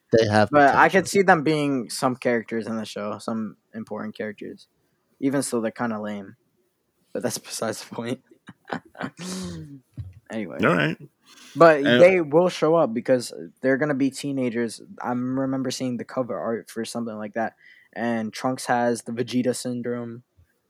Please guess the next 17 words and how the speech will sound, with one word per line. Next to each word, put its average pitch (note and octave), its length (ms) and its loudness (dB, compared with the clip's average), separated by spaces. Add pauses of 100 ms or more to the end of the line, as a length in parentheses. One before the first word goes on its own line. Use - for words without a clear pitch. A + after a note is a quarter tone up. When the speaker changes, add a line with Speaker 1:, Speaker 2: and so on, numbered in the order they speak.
(100)
Speaker 2:
where A2+ 100 -4
he's A2 240 -4
basically A#2 480 -4
the A2+ 100 -4
short, A2+ 320 -4 (240)
the A2+ 80 -10
short G2 300 -6
dude. A#2 440 -4 (400)
Speaker 3:
Yes. A2+ 500 0
Speaker 2:
Um, A#2 280 -6 (580)
and B2 340 0
Goten C3 540 0
is A#2+ 280 -2
growing B2+ 400 0
up, B2+ 260 -2
so B2 220 -2
they're, B2+ 560 2